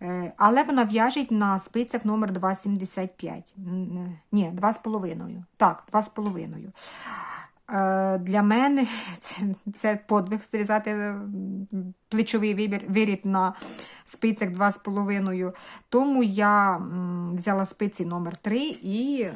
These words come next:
ну, мені подобається, як виглядає.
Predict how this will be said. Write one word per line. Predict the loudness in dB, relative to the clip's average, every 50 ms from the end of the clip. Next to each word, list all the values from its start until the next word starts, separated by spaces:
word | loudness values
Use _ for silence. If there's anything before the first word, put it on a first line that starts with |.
| -10 -8
ну, | -4 -2 -2 -2 -2 -4 -2
мені | 0 2 2 2 2
подобається, | 0 -2 0 2 2 0 0 0 -2 -4 -4 -6 -6 -6
як | -6 -4 -4 -6 -6 -8 -8
виглядає. | -6 -6 -4 -4 -4 -4 0 2 2 2 2 0 0 -2 -2 -4